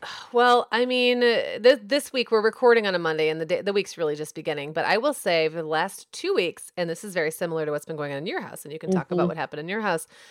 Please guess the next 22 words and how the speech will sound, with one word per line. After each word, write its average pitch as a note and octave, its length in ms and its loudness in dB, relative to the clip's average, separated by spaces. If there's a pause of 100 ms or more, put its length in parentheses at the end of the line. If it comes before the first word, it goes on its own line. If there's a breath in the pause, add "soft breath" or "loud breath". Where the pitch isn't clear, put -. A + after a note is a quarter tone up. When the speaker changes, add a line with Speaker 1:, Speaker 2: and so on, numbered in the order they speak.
(260 soft breath)
Speaker 1:
um, G3 300 2 (140)
there's G#3+ 200 0
just - 300 -8
been G#3 180 -2
sick. - 640 -4 (440)
Speaker 2:
Mm. F3+ 380 4 (300)
Speaker 1:
It, G3+ 80 -2
there's G#3+ 180 0
just A#3+ 160 -10
been G#3 120 0
so F#3+ 200 -4
much F3 200 -6
sick. - 520 -10 (380)
Speaker 2:
Yeah. D3+ 240 -2
Speaker 1:
So A3 680 8
I've G#3 220 4
actually A#3+ 240 2
been G3 180 -2
really F3+ 220 -2
busy F3 260 -4
with D#3+ 200 -6
work F3 260 -2